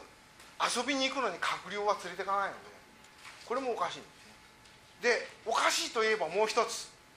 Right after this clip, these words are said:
あの、さすがに、長州閥の大将であるところの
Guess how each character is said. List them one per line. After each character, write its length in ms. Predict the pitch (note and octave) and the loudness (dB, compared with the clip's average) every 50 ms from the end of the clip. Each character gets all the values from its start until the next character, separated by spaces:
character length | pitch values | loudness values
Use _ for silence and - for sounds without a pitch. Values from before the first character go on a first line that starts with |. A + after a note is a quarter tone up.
| - - - - - - - - - | -20 -20 -20 -20 -20 -20 -20 -16 -4
あ 180 | - F3 F3 E3+ | 0 0 0 0
の、 180 | D#3+ D3+ D3+ D3+ D#3 - - - - - - - - - | 0 -4 -8 -10 -12 -16 -20 -20 -20 -20 -20 -20 -20 -14
さ 160 | - - - - | -10 -8 -8 -8
す 100 | - A3+ | -8 -4
が 140 | - B3+ C4 | -4 -4 -2
に、 240 | C4+ C#4 C4 - - - - - - - - - - - - - - - - - - - | -2 -6 -8 -10 -12 -14 -20 -20 -20 -20 -20 -20 -20 -20 -20 -20 -20 -20 -20 -20 -18 -8
長 220 | - - C#4 D#4 C#4+ | 0 2 2 2 2
州 240 | - D4+ D4+ C#4+ | 2 2 0 0
閥 280 | B3+ - E3 - - E3 | 2 2 0 0 0 -4
の 300 | E3 E3+ F3 D#3+ C3 - - - - - - - - - - - - | 0 0 2 2 0 -4 -8 -18 -20 -20 -20 -20 -20 -20 -20 -14 -4
大 200 | - - G3+ G3 | 2 4 4 4
将 240 | F#3+ - F#3 D#3+ D#3 | 2 0 -4 -4 -4
で 120 | D#3 D3+ | -4 -4
あ 160 | D3+ C#3+ D3+ D#3 | 0 2 0 0
る 140 | D3 C#3+ C3 - | 0 -4 -8 -12
と 60 | - | -14
こ 120 | - C#3+ | -10 -8
ろ 160 | D3 D3+ D3+ | -6 -6 -4
の 320 | D#3+ F3+ G3+ G#3 F3+ D3 | 0 4 4 4 4 2